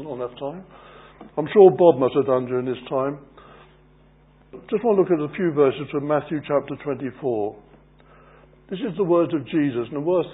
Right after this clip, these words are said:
noting. "Watch out that no one deceives you, for many will come in my name, claiming, 'I am the Messiah.'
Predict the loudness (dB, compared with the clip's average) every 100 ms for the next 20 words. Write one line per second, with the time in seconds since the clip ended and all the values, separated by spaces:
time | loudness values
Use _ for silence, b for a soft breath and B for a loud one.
0 | -8 -2 -2 -2 -10 -12 -18 _ _ _
1 | _ B B B B 2 4 4 2 4
2 | 4 2 -4 2 4 6 4 0 -4 -2
3 | -2 -2 -4 -6 -2 -2 0 -2 2 2
4 | 2 0 -2 -2 0 0 2 -2 -2 -4
5 | -4 -2 0 -2 -2 -2 -2 -4 -4 -6
6 | -6 -4 -2 -4